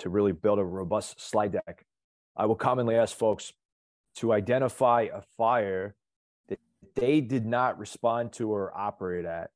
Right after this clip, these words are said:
but where members were sub-, subjected to, uh, heightened amounts of operational stress. In their performance of their duties, somebody was tragically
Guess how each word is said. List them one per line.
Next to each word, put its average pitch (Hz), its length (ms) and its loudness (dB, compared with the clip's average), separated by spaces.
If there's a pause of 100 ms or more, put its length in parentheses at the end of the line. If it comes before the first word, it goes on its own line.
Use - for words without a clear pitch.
(320)
but 98 100 -2
where 110 160 6
members 117 400 4
were 110 160 0
sub-, 92 240 -8 (120)
subjected 110 680 0
to, 107 380 0 (640)
uh, 98 220 -2
heightened 113 520 -4 (100)
amounts 113 360 0
of 101 100 0
operational 110 680 2 (120)
stress. 120 540 2 (840)
In 110 100 -4
their 113 140 2
performance 143 580 0
of 131 140 2
their 123 160 2
duties, 113 640 0 (160)
somebody 127 400 0
was 117 160 0
tragically 104 720 -4